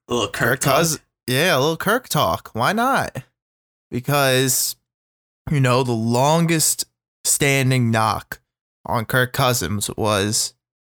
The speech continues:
Speaker 2: he doesn't perform well in primetime games. And I feel like now that he's done so in this game, he had a very solid performance. Twenty-three of thirty-two, two hundred twenty yards, a little short on the yardage side, but that's okay.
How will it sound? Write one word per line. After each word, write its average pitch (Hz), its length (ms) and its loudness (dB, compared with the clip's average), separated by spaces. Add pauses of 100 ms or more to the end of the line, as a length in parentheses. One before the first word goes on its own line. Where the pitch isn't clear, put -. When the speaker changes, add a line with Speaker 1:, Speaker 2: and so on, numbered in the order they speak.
(680)
Speaker 2:
he 110 80 -6
doesn't 123 380 0
perform 139 460 0
well 123 440 2
in 104 160 -4
primetime 110 640 0
games. 110 520 -4 (640)
And 120 120 0
I 135 40 0
feel 185 240 0
like 190 200 2
now 143 260 2
that 160 140 2
he's 135 420 -2 (680)
done 139 340 2
so 117 360 2
in 117 200 -2
this 139 220 2
game, 110 420 0 (440)
he 147 80 0
had 160 100 2
a 135 40 0
very 160 280 2
solid 107 340 2
performance. 110 540 -2 (560)
Twenty-three 131 760 2
of 113 260 0
thirty-two, 120 720 0
two 143 240 -2
hundred 175 240 0
twenty 160 240 0
yards, 131 360 2
a 123 60 0
little 175 220 2
short 151 400 0
on 139 140 2
the 120 80 2
yardage 113 300 2
side, 120 340 0
but 127 120 -4
that's 131 200 -2
okay. 113 400 -2